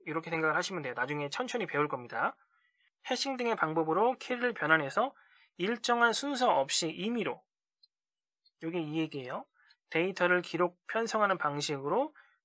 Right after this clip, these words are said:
직접 편성이라고도 한다. 다이렉트, 직접 편성이라고도 한다고 되어 있어요.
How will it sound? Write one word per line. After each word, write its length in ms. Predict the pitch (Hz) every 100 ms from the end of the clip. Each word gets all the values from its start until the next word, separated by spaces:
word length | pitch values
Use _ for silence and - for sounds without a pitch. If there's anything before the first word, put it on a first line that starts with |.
| _
직접 680 | - 160 - _ - 247 240
편성이라고도 680 | - 233 220 214 185 160 139
한다. 300 | 160 160 123
다이렉트, 760 | 123 151 147 - - 131 220 -
직접 320 | 139 - 185
편성이라고도 580 | 185 180 175 156 143 139
한다고 260 | 180 170 143
되어 180 | 139 131
있어요. 340 | - 135 135